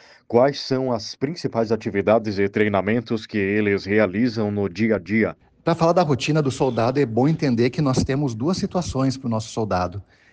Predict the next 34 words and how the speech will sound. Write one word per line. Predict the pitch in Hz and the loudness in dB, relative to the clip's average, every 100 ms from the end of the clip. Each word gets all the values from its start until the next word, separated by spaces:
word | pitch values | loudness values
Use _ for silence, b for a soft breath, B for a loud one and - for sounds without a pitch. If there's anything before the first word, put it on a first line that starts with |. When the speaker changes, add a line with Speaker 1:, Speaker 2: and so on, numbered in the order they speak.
| b | b
Speaker 2:
É | 117 | 0
o | 127 | 0
soldado | - 123 110 107 107 107 | 0 0 4 4 4 0
de | |
efetivo | 104 110 95 107 | 0 -2 -2 -2
variável, | 101 104 95 92 151 160 | 0 0 2 2 2 2
que | 151 110 | 0 2
é | |
o | 107 | 2
recruta | 113 - 127 127 113 | 2 2 2 2 0
que | - 110 | -4 -4
cumpre | - 131 131 | 2 2 2
seu | 110 120 110 107 101 - - | 0 2 2 2 -2 -8 -2
serviço | - 104 117 123 | 2 4 4 4
militar | 113 107 107 | 4 4 4
obrigatório, | 110 101 104 95 104 117 156 185 180 B B B B B - | 4 4 2 2 4 6 8 4 2 B B B B B 4
e | 147 180 | 8 10
o | 202 | 8
nosso | 175 180 | 6 4
soldado | 165 160 160 | 4 4 4
profissional, | - 180 160 - 196 160 147 117 - - | 4 0 2 2 6 6 4 2 -10 -8
que | - | -2
é | |
o | 107 | 0
soldado | 113 110 120 117 | 2 4 2 2
que | |
já | 110 127 | 2 2
cumpriu | - 180 151 | 2 0 2
o | 147 | 2
serviço | 147 120 131 135 | 2 0 0 0
militar | 123 120 110 | 0 2 0
obrigatório | 110 110 110 104 107 135 165 B B B | 2 0 0 2 2 2 0 B B B
e | 170 190 | 6 6
voluntariamente, | 123 151 202 214 190 165 156 143 127 139 143 117 - | 6 6 6 4 2 2 4 4 4 4 2 -2 -4